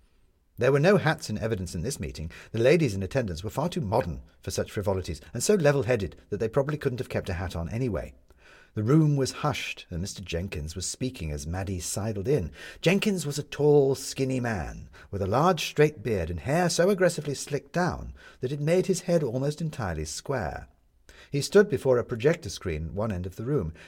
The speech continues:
next to a severe elderly gentleman with a sheaf of papers tucked under his arm. "Uh, to be modern," Jenkins was saying, "is not merely to advance beyond the past, it is to encroach upon the future,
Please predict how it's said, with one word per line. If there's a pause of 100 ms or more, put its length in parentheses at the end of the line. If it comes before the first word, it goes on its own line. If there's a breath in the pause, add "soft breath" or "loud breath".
(100)
next
to
a
severe
elderly
gentleman
with
a
sheaf
of
papers
tucked
under
his
arm. (920)
"Uh,
to
be (120)
modern," (840)
Jenkins
was
saying, (160 soft breath)
"is
not
merely
to
advance
beyond
the
past, (300 soft breath)
it
is
to
encroach
upon
the
future,